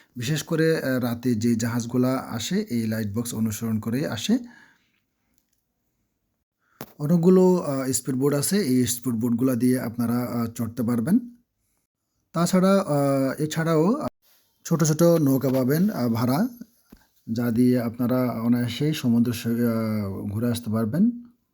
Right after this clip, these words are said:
ছোট ছোট যে জাহাজগুলা দেখতে পাচ্ছেন, এগুলা হচ্ছে লাইটার জাহাজ। এই লাইটার জাহাজগুলা দিয়ে সাধারণত চট্টগ্রাম, আহ, বন্দরে যখন কোনো, আহ, বড় জাহাজ আসে, এই জাহাজগুলা থেকে পণ্য খালাসের কাজে ব্যবহার হয়। বিশেষ করে, আহ, যখন, আহ, চট্টগ্রাম বন্দরে কোনো বড় জাহাজ ভিড়তে পারে না, তখন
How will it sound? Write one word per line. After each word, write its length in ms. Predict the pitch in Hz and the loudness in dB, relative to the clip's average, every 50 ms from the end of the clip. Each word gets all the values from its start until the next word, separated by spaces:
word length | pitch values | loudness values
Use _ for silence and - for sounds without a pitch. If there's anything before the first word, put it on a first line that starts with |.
| _ _ _ _ _ _ _ _ _ - | _ _ _ _ _ _ _ _ _ -8
ছোট 160 | - 190 180 202 | -2 0 2 4
ছোট 200 | 180 196 180 202 202 196 | 4 4 4 4 2 2
যে 160 | 156 147 143 131 | 2 2 2 2
জাহাজগুলা 520 | 117 127 131 143 147 135 131 151 151 151 | 2 0 0 0 -2 -2 0 0 2 2
দেখতে 280 | 127 135 127 - 143 123 | 2 0 -2 -2 -2 -2
পাচ্ছেন, 400 | 131 131 120 - 147 147 147 - - | -2 -2 -4 -4 -4 -4 -2 -2 -2
এগুলা 320 | 123 117 120 123 127 127 | -2 -2 0 0 0 0
হচ্ছে 360 | 123 123 120 - - 139 135 | 0 -2 -2 -2 -2 0 0
লাইটার 460 | 123 117 113 110 110 104 113 110 110 104 | 2 2 0 0 -2 -2 -2 -2 -2 0
জাহাজ। 420 | 107 110 104 120 156 185 - - - | 0 -2 -2 -2 -2 -4 -4 -6 -6
এই 160 | 113 110 107 | -4 -4 -2
লাইটার 380 | 101 101 98 98 101 107 104 104 | -2 -2 -4 -4 -4 -4 -4 -2
জাহাজগুলা 540 | 98 107 104 101 113 104 101 110 110 110 110 | -2 -2 -2 -2 -2 -2 -2 -2 -2 0 0
দিয়ে 280 | 101 110 110 110 113 | 0 0 0 0 -2
সাধারণত 540 | 110 - 117 104 113 113 110 107 107 117 117 | -2 -4 -4 -2 0 0 0 0 0 -2 -2
চট্টগ্রাম, 560 | 113 113 107 104 107 107 104 107 107 107 101 | -4 -4 -6 -4 -4 -2 0 0 0 0 0
আহ, 160 | 104 104 104 104 | -2 -2 -2 -2
বন্দরে 400 | 92 104 104 104 101 107 107 101 | -2 -2 0 0 0 0 -2 -2
যখন 320 | 95 104 104 - 113 110 | -4 -6 -6 -6 -4 -4
কোনো, 320 | 104 - 104 104 107 107 107 - - - - - - - - - | -4 -4 -4 -4 -2 -4 -4 -8 -14 -20 -20 -20 -20 -20 -16 -10
আহ, 180 | - 110 104 107 98 | -6 -4 -2 -2 -2
বড় 240 | 101 110 98 104 104 | 0 0 0 0 -2
জাহাজ 360 | 95 107 104 101 104 110 - | -2 -2 -2 -2 -4 -4 -4
আসে, 360 | - 110 110 - 180 220 - - - | -6 -8 -6 -4 -2 -2 -2 -4 -4
এই 160 | 104 104 101 | -4 -4 -4
জাহাজগুলা 560 | 92 101 98 95 101 98 98 104 107 107 104 | -2 -2 -2 -2 -2 -2 -2 -2 -2 -2 0
থেকে 300 | 101 107 101 - 110 107 107 - | -2 -2 -2 -2 -2 -4 -4 -2
পণ্য 400 | 107 104 101 101 104 107 104 104 - - - _ - - - _ _ - | 0 0 2 2 2 2 0 -4 -8 -14 -20 _ -20 -20 -20 _ _ -12
খালাসের 460 | - 113 110 110 104 - - 113 104 | -8 -6 -4 -4 -4 -4 -6 -6 -6
কাজে 340 | - 110 104 101 113 107 - | -4 -4 -2 -2 -2 -2 -2
ব্যবহার 380 | - 117 110 110 113 117 120 | -2 -2 0 0 0 0 0
হয়। 220 | 104 - 170 185 - | -2 -2 -2 -2 -2
বিশেষ 340 | 110 107 - - 120 120 | -2 -4 -6 -6 -6 -8
করে, 280 | - - 123 113 123 123 | -6 -4 -2 0 0 0
আহ, 220 | 123 - 113 117 | 0 0 -2 -2
যখন, 400 | 104 98 107 107 - - 113 110 | -2 -2 -4 -4 -2 -2 -2 -2
আহ, 160 | 107 107 107 107 | 0 -2 -2 -4
চট্টগ্রাম 400 | - 107 - - 107 107 107 104 | -4 -6 -6 -4 -2 0 0 0
বন্দরে 380 | 107 104 98 110 104 107 107 | 0 0 -2 -2 -2 -2 -2
কোনো 280 | 104 - 104 104 110 107 | -2 -2 0 0 0 0
বড় 260 | 101 104 104 104 101 | 0 -2 -2 -2 -2
জাহাজ 300 | 95 104 104 110 107 95 | -2 -2 -2 -2 -4 -4
ভিড়তে 300 | 92 104 107 104 - 113 | -4 -4 -6 -4 -4 -4
পারে 200 | 101 104 107 110 | -4 -2 0 0
না, 120 | 127 160 | -2 -2
তখন 440 | 160 - 110 104 - - 107 104 117 | -4 -6 -10 -10 -8 -6 -6 -6 -6